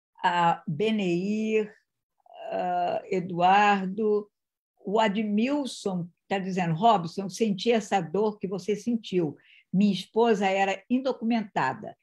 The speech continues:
e resolveu voltar para o Brasil e seguir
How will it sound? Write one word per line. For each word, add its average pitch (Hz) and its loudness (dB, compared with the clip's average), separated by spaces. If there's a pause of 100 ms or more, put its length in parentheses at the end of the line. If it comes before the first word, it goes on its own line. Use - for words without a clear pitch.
(200)
e 160 0
resolveu 185 0
voltar 185 0
para 165 -4
o - -4
Brasil 160 -2 (600)
e 214 -4
seguir 196 -2